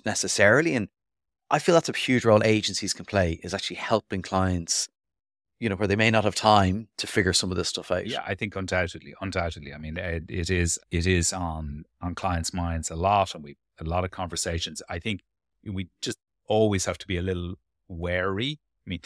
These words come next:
Speaker 2: <laughs> generative A I, you know, eighteen months ago, everybody spoke about the metaverse extensively.
Speaker 1: Yes.
Speaker 2: Now it's generative A I, eighteen months' time, it'll be something else. And all these things will,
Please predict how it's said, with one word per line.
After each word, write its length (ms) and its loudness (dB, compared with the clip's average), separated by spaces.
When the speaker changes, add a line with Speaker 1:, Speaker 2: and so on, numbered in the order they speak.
Speaker 2:
<laughs> 100 -18
generative 460 -8
A 140 -4
I, 380 -2
you 120 -14
know, 100 -8
eighteen 300 -6
months 220 -6
ago, 140 -4
everybody 240 -6
spoke 280 -10
about 140 -16
the 60 -14
metaverse 640 -2
extensively. 760 -6
Speaker 1:
Yes. 400 0
Speaker 2:
Now 140 -6
it's 120 -8
generative 360 -4
A 120 -6
I, 420 -2
eighteen 280 -8
months' 220 -8
time, 240 -8
it'll 140 -10
be 80 -10
something 520 -4
else. 360 -2
And 120 -6
all 160 2
these 220 2
things 320 -4
will, 220 -4